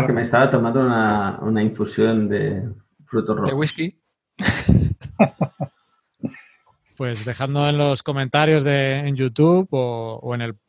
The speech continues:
Speaker 4: o en, o en los del post, que, bueno, si os gusta este formato estilo coffee break, ¿eh? <laughs> Eh, pues nos lo decís y, y seguiremos
Speaker 2: También podemos
Speaker 4: siempre
Speaker 2: preguntar si nos gusta el, el micro que tiene Carlas, ¿eh?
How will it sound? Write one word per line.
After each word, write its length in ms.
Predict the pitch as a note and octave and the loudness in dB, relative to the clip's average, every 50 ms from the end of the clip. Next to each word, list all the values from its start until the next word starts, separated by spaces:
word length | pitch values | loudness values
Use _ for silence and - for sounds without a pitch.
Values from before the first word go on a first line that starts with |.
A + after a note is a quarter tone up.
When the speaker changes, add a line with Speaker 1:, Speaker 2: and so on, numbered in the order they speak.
| _ _ _ - | _ _ _ -12
Speaker 4:
o 140 | C3 A#2 | -12 -10
en, 260 | A2+ G#2+ G#2+ G#2+ - - _ _ | -10 -10 -12 -12 -14 -16 _ _
o 80 | - A#2+ | -12 -10
en 80 | A2+ A2 | -8 -8
los 120 | A2 G#2 | -8 -6
del 180 | G#2+ A2 G#2+ G2 | -6 -8 -8 -2
post, 480 | - C#3+ D3 E3 F#3+ - - _ - - _ _ _ _ _ _ _ _ _ _ | 2 4 6 6 6 4 0 _ -20 -20 _ _ _ _ _ _ _ _ _ _
que, 400 | - B2 A2+ A2 G#2+ G#2+ G2+ G2+ | -10 -8 -6 -6 -6 -6 -8 -8
bueno, 220 | G#2+ A2+ A#2+ C3+ | -6 -4 -4 -4
si 120 | A#2+ G#2 A#2+ | -4 -4 -4
os 100 | G#2+ A2 | -2 -2
gusta 600 | A2+ A2 - B2+ B2 A#2 A#2 A#2 A2+ A2+ A#2 B2+ C3+ | -4 -2 0 0 2 4 4 2 2 0 0 -2 -2
este 180 | A2+ - B2+ | 0 0 2
formato 720 | - - B2+ B2 C3+ C#3+ - - C#3+ C#3+ C#3 C#3 C#3 C3 - - - - - _ - | 2 2 2 2 2 2 4 4 6 6 6 6 4 4 2 -2 -12 -20 -20 _ -2
estilo 680 | C#3+ C#3 - - - D3+ D#3 D3+ D3 D3 C#3+ C#3+ C#3 C3+ | -2 -2 2 4 4 6 6 6 6 6 6 4 4 4
coffee 280 | - D3+ D3 - D3+ C#3+ | 4 2 4 4 4 2
break, 580 | B2+ C3 D3 D3+ D#3 E3 F3+ - - - - _ - | 4 4 4 6 6 6 4 2 -2 -12 -16 _ -6
¿eh? 180 | C3+ D3+ G3 G#3+ _ _ | -4 -4 -4 -6 _ _
<laughs> 360 | - - - - - - _ _ - | -14 -14 -14 -16 -20 -20 _ _ -8
Eh, 480 | D#3 C3+ B2+ B2 A#2+ A2+ A2+ A2 A2 G#2+ G2+ G#2 G#2 _ | -6 -4 -4 -2 -4 -4 -6 -8 -10 -12 -14 -16 -14 _
pues 160 | - A#2+ G#2+ | -10 -10 -8
nos 160 | A#2 A2+ A2 | -8 -8 -8
lo 120 | G#2 G#2+ G#2 | -8 -8 -10
decís 420 | G#2 G2+ - - A#2 A#2 B2+ C3 | -10 -12 -10 -8 -6 -4 -2 -2
y, 460 | D3 C#3+ B2 A2+ G#2+ G#2 G2+ G#2 A2 A2 | 0 0 -2 -2 -4 -6 -8 -10 -12 -12
y 20 | |
seguiremos 720 | G2+ - A#2 A2 G#2+ G#2+ A2 A2+ A2+ A2 A2 G2+ F#2 A2 A#2+ | -10 -10 -8 -8 -6 -6 -6 -4 -4 -4 -6 -6 -8 -10 -8
Speaker 2:
También 260 | - D3 D#3+ G3+ A3 - | -4 -2 0 0 2 4
podemos 220 | C#3+ D3 D#3 D3 | 4 6 6 6
Speaker 4:
siempre 180 | D3+ D3 - D3+ | 4 4 4 4
Speaker 2:
preguntar 380 | D#3+ D#3+ E3 E3 C3+ C#3+ C#3+ | 4 6 6 6 6 4 4
si 120 | - - C#3 | 4 4 4
nos 180 | C3 B2 A#2+ A#2+ | 4 4 2 2
gusta 420 | A#2+ B2 A#2+ - - D3 C#3 A#2+ A2+ | 0 0 0 4 4 4 4 6 4
el, 200 | A2 G#2+ G#2+ - | 2 2 0 -2
el 120 | - A2 G#2+ | 0 0 2
micro 340 | G#2+ A2 G#2+ - C3+ B2+ | 2 0 0 -2 -2 -2
que 80 | B2+ A#2+ | -2 -2
tiene 300 | F#2+ G#2 G#2+ A2 A2 A2 | -2 -2 -2 -2 -2 0
Carlas, 480 | F#2+ F#2 F2+ F2 - F#2+ - - - - | 0 0 0 0 -2 -6 -8 -10 -10 -8
¿eh? 120 | D#3 | -8